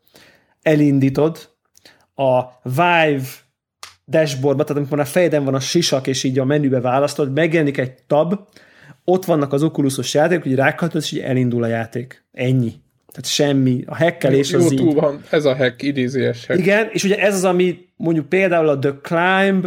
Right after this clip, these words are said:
Speaker 1: az Eve Valkyrie és az Adrift az nem működik, tehát ez a három ilyen nagy cím, ami, ami nem megy, de nagyjából minden más, Lucky Tale megy, Kronos megy, a, az összes ilyen tech demo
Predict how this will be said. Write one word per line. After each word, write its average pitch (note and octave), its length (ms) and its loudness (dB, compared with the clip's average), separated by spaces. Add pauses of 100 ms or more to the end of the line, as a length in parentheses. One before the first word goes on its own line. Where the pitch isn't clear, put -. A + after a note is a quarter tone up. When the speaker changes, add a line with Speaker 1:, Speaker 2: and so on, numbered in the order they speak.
Speaker 1:
az C#3 280 -6
Eve E3+ 260 0
Valkyrie D#3+ 720 0
és C3+ 320 -4
az C#3 300 0
Adrift D#3+ 440 0
az C3+ 100 -4
nem C#3 220 0
működik, C#3 420 0
tehát F#3 180 -8
ez D#3 100 0
a D#3+ 40 0
három D#3 420 2
ilyen C#3 260 0
nagy D#3 260 0
cím, C3+ 560 -2 (240)
ami, B2+ 500 -2
ami C3 200 -4
nem B2 220 -2
megy, F#3 340 0 (300)
de C#3+ 120 0
nagyjából F3 480 2
minden E3 280 2
más, C#3 220 0
Lucky F3 220 0 (140)
Tale B2 160 -2
megy, E3+ 460 2 (200)
Kronos C#3+ 420 -2
megy, D3+ 460 2 (360)
a, B2 380 -6
az C3+ 100 -2
összes D#3+ 400 0
ilyen C#3 300 0
tech D#3 240 2
demo C#3 580 2